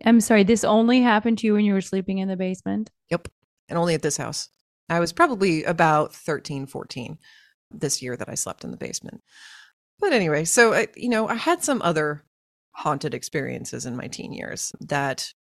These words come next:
Speaker 2: really, really kind of blew anything that I experienced in my basement out of the water. So I didn't really think about it. When we started this podcast, we would tell our own stories waiting for guests to apply to tell stories,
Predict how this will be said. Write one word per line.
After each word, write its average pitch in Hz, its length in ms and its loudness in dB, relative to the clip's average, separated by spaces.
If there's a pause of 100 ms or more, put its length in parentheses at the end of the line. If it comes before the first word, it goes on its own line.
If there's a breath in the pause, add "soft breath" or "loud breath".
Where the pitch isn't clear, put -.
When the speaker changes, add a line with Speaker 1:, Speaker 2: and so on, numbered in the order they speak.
(100)
Speaker 2:
really, 180 440 0
really 147 300 -2
kind 139 220 -8
of 131 100 -10
blew 147 240 -2
anything 135 360 -6
that 127 120 -8
I 127 220 -6 (180)
experienced 139 500 -8
in 139 80 -10
my 127 120 -8
basement 139 500 -8
out 147 160 -6
of 139 60 -8
the 135 80 -8
water. 139 340 -6 (300 loud breath)
So 202 380 4
I 226 120 2
didn't 277 240 -2
really 240 220 -6
think 262 180 -6
about 190 300 -4
it. - 220 -6
When 208 340 -4
we 208 80 -2
started 208 280 -4
this 190 140 -4
podcast, 254 580 -6
we 180 120 -4
would 165 260 -6
tell 208 240 -2
our 156 160 -2
own 370 240 -4
stories 143 560 -4 (460 soft breath)
waiting 170 300 -2
for 165 120 -8
guests - 460 -4
to 165 160 -4
apply 143 260 -4
to 127 80 -12
tell 139 220 -4
stories, 127 600 -10